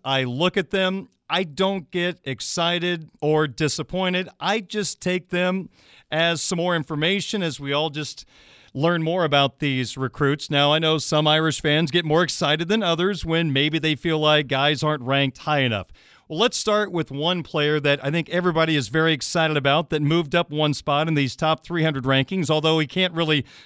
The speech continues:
move up much higher, and that is the pass rusher out of Florida,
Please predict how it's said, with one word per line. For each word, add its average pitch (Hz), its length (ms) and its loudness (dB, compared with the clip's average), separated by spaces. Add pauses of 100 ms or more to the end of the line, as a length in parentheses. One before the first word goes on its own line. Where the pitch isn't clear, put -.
move 156 260 2
up 156 160 4
much 135 340 0
higher, 151 420 2 (320)
and 147 140 0
that 175 200 2
is 170 260 0
the - 80 -8
pass 165 380 -2
rusher 151 400 0
out 147 180 0
of 135 120 -2
Florida, 143 500 2